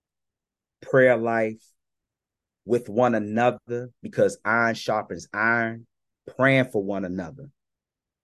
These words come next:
and understanding the four points.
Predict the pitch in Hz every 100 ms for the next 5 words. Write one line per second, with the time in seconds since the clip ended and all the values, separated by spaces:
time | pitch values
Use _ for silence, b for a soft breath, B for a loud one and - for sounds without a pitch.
0 | _ _ _ - 95 82 123 143 143 -
1 | 135 135 131 123 - 120 123 123 127 104
2 | - _ -